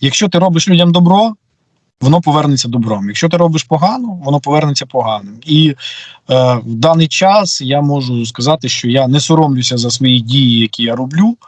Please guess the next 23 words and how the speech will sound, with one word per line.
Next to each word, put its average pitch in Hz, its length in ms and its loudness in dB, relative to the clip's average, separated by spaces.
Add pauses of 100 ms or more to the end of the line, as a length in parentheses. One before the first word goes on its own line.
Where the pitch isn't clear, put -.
(380)
Е, 113 680 -2 (300)
навіть, 214 440 0
е, 156 160 2
такі 170 260 0
маленькі, 175 520 4
от, 139 280 -4
е, 131 160 -8 (840)
ну, 160 140 2
про 143 180 -6
таке 165 180 0
не 156 80 4
можна 151 300 2
говорити, 147 600 -4 (520)
е, 123 960 0 (400)
ну, 143 800 0
того, 147 240 0
що 143 180 0
зараз, 135 480 0
е, 131 220 2
такий 135 260 -2
час. - 440 0
Але 147 380 0
я 220 580 2